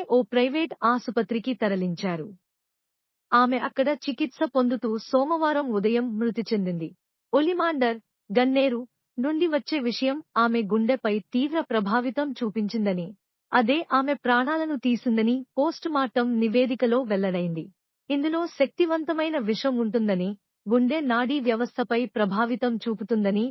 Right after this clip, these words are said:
వైద్యులు తెలిపారు. నర్సు అయి ఇంటికి ఆసరాగా నిలుస్తుందనుకున్న యువతి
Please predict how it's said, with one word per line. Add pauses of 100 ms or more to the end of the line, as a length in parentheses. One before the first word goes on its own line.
వైద్యులు
తెలిపారు. (460)
నర్సు
అయి (100)
ఇంటికి (180)
ఆసరాగా
నిలుస్తుందనుకున్న
యువతి